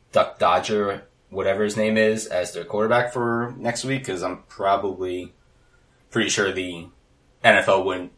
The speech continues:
if they came out and said that Mason Rudolph would be suspended for a game for saying that, I'm sure, probably.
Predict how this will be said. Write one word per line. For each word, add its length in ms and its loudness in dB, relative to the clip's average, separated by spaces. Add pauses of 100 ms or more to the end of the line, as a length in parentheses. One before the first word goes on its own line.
(200)
if 280 -8 (140)
they 180 4
came 160 2
out 80 4
and 80 -4
said 160 2
that 280 -4 (680)
Mason 300 -2
Rudolph 300 -2
would 120 -4
be 120 -10
suspended 440 -6
for 100 -8
a 60 -12
game 240 -12
for 80 -12
saying 260 -6
that, 300 -12
I'm 120 -10
sure, 320 -6
probably. 600 -10